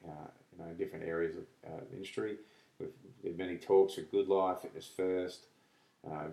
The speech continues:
written a number one bestseller. So all these things, our, like, our courses are accredited, and, you know, we really aim to keep it a high standard. The answers you get, uh, to these questions will tell you volume. So remember, you only,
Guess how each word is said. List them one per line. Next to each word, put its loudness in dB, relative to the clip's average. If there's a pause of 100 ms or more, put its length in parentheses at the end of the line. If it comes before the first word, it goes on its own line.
written 4
a -6
number -4
one -2
bestseller. 0
So 0 (200)
all 0
these 4
things, -2
our, 0 (180)
like, -6
our -2
courses -4
are 2
accredited, 2 (840)
and, -8
you -6
know, -2
we 0
really -2 (100)
aim -6
to -6
keep -2
it -2
a -4
high -2
standard. -6 (1700)
The 6
answers 4
you 2
get, 8 (200)
uh, 4
to 0
these 2
questions 0
will -4
tell 4
you 0
volume. 0
So -2
remember, 0
you 6
only, 0